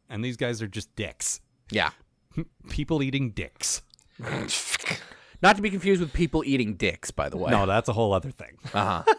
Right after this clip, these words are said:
Speaker 2: <laughs>
Speaker 1: Maybe season two. We'll see.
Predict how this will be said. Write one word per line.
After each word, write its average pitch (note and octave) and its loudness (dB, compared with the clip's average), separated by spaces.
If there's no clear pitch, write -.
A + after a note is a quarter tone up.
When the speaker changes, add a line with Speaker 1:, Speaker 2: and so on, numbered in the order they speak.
Speaker 2:
<laughs> - -10
Speaker 1:
Maybe A2 -4
season F#2 -10
two. D2+ -20
We'll F2 -20
see. - -20